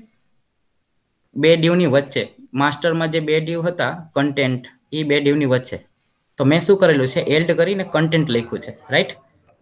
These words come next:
હવે અહીંયા તમે જોશો કે section start, section end section, એની, એનું નામ શું આપ્યું છે? કન્ટેન્ટ. So, આ જે content, આ જે section content જે હશે ને, ઈ યીલ્ડમાં, માસ્ટરના યીલ્ડમાં આ કન્ટેન્ટમાં load થશે.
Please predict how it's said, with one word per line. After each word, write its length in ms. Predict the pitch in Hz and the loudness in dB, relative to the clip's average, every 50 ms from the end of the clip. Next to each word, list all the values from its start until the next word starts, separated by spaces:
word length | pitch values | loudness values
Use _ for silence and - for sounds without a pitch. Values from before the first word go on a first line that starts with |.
| - - | -6 -2
હવે 160 | 131 156 151 | 0 2 2
અહીંયા 200 | 160 165 170 160 | 2 0 0 -2
તમે 180 | 165 165 165 160 | -2 -2 -2 -2
જોશો 260 | 160 160 160 - - | -2 -4 -4 -4 -8
કે 220 | - - - - - | -8 -10 -12 -10 -8
section 440 | - - 156 156 - - 185 180 | -4 -4 -4 -4 -2 -2 -2 -2
start, 360 | 175 - - - 202 220 220 - - _ _ _ _ _ _ _ _ _ _ _ _ _ _ _ - | -2 -4 0 0 0 0 0 -4 -16 _ _ _ _ _ _ _ _ _ _ _ _ _ _ _ -14
section 460 | - - 156 156 156 - 180 165 156 - | -6 -2 -2 -2 0 0 -2 -2 0 0
end 180 | 143 156 156 156 | 0 0 0 0
section, 320 | - 113 - - - - - - _ _ - | -2 -4 -4 -6 -12 -12 -14 -14 _ _ -8
એની, 400 | 123 127 131 143 156 156 147 - - | -6 -2 -2 -2 -2 -2 -6 -4 -4
એનું 200 | 143 156 160 165 | -2 0 2 2
નામ 200 | 160 170 175 165 | 4 4 2 0
શું 180 | 165 180 170 | -2 0 2
આપ્યું 240 | 170 170 165 165 170 | 2 2 0 -2 -8
છે? 120 | 165 - 180 | -6 -6 -8
કન્ટેન્ટ. 440 | - - 127 131 123 117 98 90 92 - _ _ _ _ _ - - - - - - - | -2 0 0 0 0 -2 -4 -6 -8 -14 _ _ _ _ _ -20 -20 -20 -18 -10 -4 -4
So, 60 | - - - | -2 0 2
આ 180 | 110 123 139 | 2 2 2
જે 160 | 151 156 175 175 | 2 0 -2 -4
content, 600 | 175 - 160 156 165 160 160 165 170 170 160 - | -2 0 0 0 0 0 -2 -2 -4 -4 -4 -4
આ 180 | - 139 147 | -2 -2 -2
જે 140 | 156 160 170 | -2 -2 -4
section 480 | 165 - 156 156 160 - - 175 175 170 170 - - _ _ | -6 -4 -6 -8 -8 -6 -6 -4 -6 -6 -8 -12 -18 _ _
content 580 | - 135 147 160 160 160 - 185 185 190 180 185 | -2 0 2 2 0 0 0 -2 -2 0 0 -2
જે 180 | 180 170 190 | -2 -2 -2
હશે 300 | 175 165 190 185 - 202 | 0 0 0 0 0 -2
ને, 200 | 165 139 156 185 - - - - _ _ _ - | -2 -2 -4 -6 -10 -16 -20 -20 _ _ _ -4
ઈ 200 | 135 139 143 - - - | -2 -2 -2 -4 -8 -4
યીલ્ડમાં, 1300 | 113 113 113 123 139 156 170 175 160 170 170 160 143 127 120 120 120 123 127 139 156 180 - - - - 120 | -2 0 2 2 2 2 2 0 2 2 2 2 2 0 0 -2 -4 -2 -2 -2 -2 -2 -6 -8 -8 -4 -2
માસ્ટરના 460 | 135 139 - - 170 160 151 143 - - | -2 -2 -2 -4 -2 -2 -2 -2 -2 -2
યીલ્ડમાં 600 | 123 139 139 123 120 120 131 156 180 - - - | 0 0 0 0 0 -2 -2 -4 -6 -10 -4 -2
આ 60 | 151 | -2
કન્ટેન્ટમાં 520 | 156 156 156 143 135 139 127 127 139 147 151 | 0 0 0 0 0 -2 -2 -2 -2 -2 2
load 240 | 135 139 135 131 135 | 2 2 0 0 -2
થશે. 380 | - 92 87 - - - _ | -6 -8 -8 -8 -8 -12 _